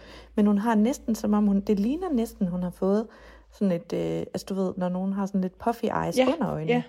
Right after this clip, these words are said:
Speaker 1: Altså som om hun næsten har fået lagt det på.
Speaker 2: Ja, men det er,
Speaker 1: Altså,
Speaker 2: det er
Speaker 1: og
Speaker 2: fordi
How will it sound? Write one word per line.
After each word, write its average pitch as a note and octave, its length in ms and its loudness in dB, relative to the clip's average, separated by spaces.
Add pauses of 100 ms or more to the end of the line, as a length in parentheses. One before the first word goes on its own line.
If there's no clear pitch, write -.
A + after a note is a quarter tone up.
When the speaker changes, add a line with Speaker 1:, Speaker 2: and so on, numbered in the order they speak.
(120)
Speaker 1:
Altså G3 120 -2
som A#3 100 2
om A3+ 100 4
hun G#3+ 100 4
næsten A3 280 2
har G3+ 80 0
fået F#3+ 180 0
lagt F#3+ 260 0
det A3 120 0
på. - 340 -2 (280)
Speaker 2:
Ja, B3 140 4 (260)
men B3 180 4
det B3 160 2
er, - 40 6
Speaker 1:
Altså, A3 220 4
Speaker 2:
det G3 100 6
er - 40 0
Speaker 1:
og - 60 -4
Speaker 2:
fordi C#4 120 4